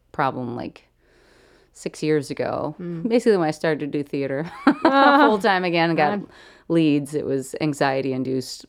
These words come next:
Speaker 1: like, couldn't turn the brain off.
Speaker 2: I get that.
Speaker 1: And,
Speaker 2: Thanks.
Speaker 1: uh, have you ever taken sleep med-, meds or anything?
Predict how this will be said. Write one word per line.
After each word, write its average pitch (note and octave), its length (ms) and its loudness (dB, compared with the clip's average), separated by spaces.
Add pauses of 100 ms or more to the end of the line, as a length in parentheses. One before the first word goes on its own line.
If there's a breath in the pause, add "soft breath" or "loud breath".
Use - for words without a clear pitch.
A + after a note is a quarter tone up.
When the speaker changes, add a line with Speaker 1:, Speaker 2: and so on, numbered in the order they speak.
Speaker 1:
like, C3 280 -4
couldn't C#3 200 -2
turn C#3 160 -4
the B2 60 -4
brain B2 240 -2
off. A#2+ 320 -6 (100)
Speaker 2:
I F#3+ 80 -10
get F#3+ 240 -10
that. E3+ 340 -8 (720)
Speaker 1:
And, C#3+ 260 -4
Speaker 2:
Thanks. C3 180 -6
Speaker 1:
uh, - 200 -8 (400)
have F#3 80 -2
you G#3+ 60 4
ever A3 160 2
taken F#3+ 400 0
sleep F#3+ 320 -2
med-, G#3+ 240 -4
meds G3 360 -2
or G#3 40 -2
anything? G#3 520 -2